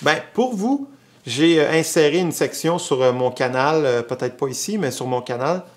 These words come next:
Euh, vous allez voir, c'est, euh, faites une, faites un don.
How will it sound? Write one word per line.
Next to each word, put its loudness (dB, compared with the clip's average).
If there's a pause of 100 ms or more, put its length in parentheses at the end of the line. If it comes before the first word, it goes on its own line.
(400)
Euh, 2
vous -6
allez 2
voir, 2
c'est, 0
euh, 4
faites -6
une, -8 (360)
faites -2
un 0
don. 0